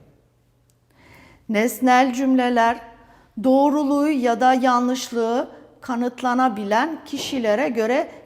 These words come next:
değişmeyen yargılara nesnel yargılar denir. Cümledeki anlam, sözü söyleyen kişinin duygu ve düşüncesine göre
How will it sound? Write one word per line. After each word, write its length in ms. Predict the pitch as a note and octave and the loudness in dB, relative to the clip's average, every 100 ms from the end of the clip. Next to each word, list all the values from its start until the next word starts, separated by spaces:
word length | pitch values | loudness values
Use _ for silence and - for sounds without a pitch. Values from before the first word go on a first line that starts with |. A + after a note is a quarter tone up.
| - | -10
değişmeyen 800 | A#3 C4+ E4+ - - F#3 D#3+ D#3 E3+ - _ - | -2 2 2 -2 -6 -6 -6 -8 -12 -20 _ -8
yargılara 760 | G#3+ A3+ G#3+ F#3+ E3 D#3 G3 C4 | 0 0 0 -4 -4 -2 -2 -2
nesnel 720 | B3 G#3 G3 - E3+ F#3+ A3+ | -2 -4 -8 -8 -6 -6 -2
yargılar 600 | A3+ A3+ A#3 A#3 A3+ A3+ | -2 -2 -2 -2 -2 -2
denir. 320 | F#3+ E3+ A2+ - - _ _ _ | -6 -6 -10 -14 -20 _ _ _
Cümledeki 760 | - G3+ G3+ G3 G#3 G#3+ B3+ - | -10 -6 -4 -4 -4 -6 -8 -2
anlam, 640 | B3+ B3+ B3 G#3+ F3+ G3+ - - - _ | 0 2 0 0 -4 -6 -12 -20 -20 _
sözü 500 | - D4+ C4+ G#3+ G#3 | -10 -4 -4 -4 -8
söyleyen 720 | - C#4 C4 A#3 A3+ C#4+ D#4+ | -2 0 0 0 -2 -2 -4
kişinin 680 | A#3+ - G#3 G3+ A#3 C4+ - - - _ | -6 -8 -8 -6 -6 -6 -10 -20 -20 _
duygu 400 | D4+ E4+ D#4 A3+ | -2 0 2 0
ve 200 | F#3 F#3 | -2 -4
düşüncesine 720 | F#3+ B3+ D4 C4 C4 C4 D4 E4 | -6 -6 -2 0 -2 -4 -6 -4
göre 420 | B3+ A#3 F4 | -2 0 0